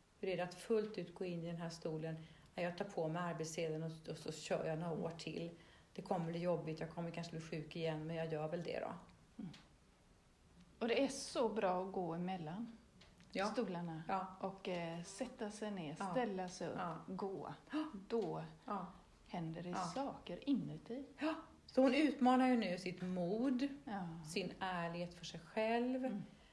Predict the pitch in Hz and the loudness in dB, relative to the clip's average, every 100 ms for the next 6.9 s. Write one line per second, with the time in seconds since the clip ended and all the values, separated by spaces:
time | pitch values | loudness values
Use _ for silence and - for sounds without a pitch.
0 | - 202 - 196 190 - 175 175 170 170 | -10 -8 0 2 2 0 -4 -4 -4 -4
1 | 170 160 165 - 175 165 165 160 151 165 | -4 -4 -6 -4 -4 -2 -4 -4 -4 -2
2 | 160 170 214 254 277 - - 185 - 196 | 0 0 0 0 -2 -8 -10 -8 -4 -4
3 | - - 160 165 185 190 - 202 196 - | -4 -6 -4 -4 -4 -6 -4 -4 -4 -4
4 | - - - - - - 185 196 196 190 | -4 -4 -6 -16 -20 -14 -2 2 4 2
5 | 190 156 156 160 208 - - - - - | -2 -4 -4 -2 0 0 -2 -6 -10 -20
6 | - - 202 160 - - 180 165 - | -20 -12 -10 -10 -8 -2 0 0 -4